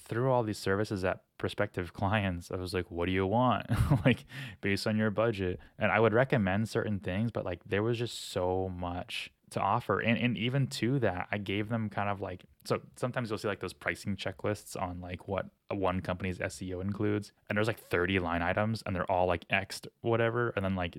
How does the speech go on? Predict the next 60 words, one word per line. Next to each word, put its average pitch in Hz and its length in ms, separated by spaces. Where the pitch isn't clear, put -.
different 92 300
ones 90 240
have, 87 180
like, 85 260
you 107 80
know, 87 120
blanks 85 520
because 87 340
it's 82 120
the 87 60
next 85 280
level 82 220
up. 90 260
And 87 120
then 82 260
the 92 80
next 87 200
level 87 200
up 87 140
includes 87 320
those. 95 320
I 127 60
was 104 100
like, 104 100
"Okay, 98 340
so, 107 160
like, 98 180
the - 60
more 98 600
items 95 360
that 87 80
I 87 120
include, 85 680
the 107 140
more 95 280
it 90 80
sounds 90 280
like 85 120
I 87 60
know 85 140
what 80 120
I'm 80 120
doing." 85 400
<laughs> - 40
Like, - 260
the 92 140
more 90 580
S 92 300
E 87 160
O 87 140
I 90 180
offer. 90 320
If - 80
I 98 60
don't 135 180
include 131 280
it 117 40
on 110 140
that 95 100
checklist, 98 460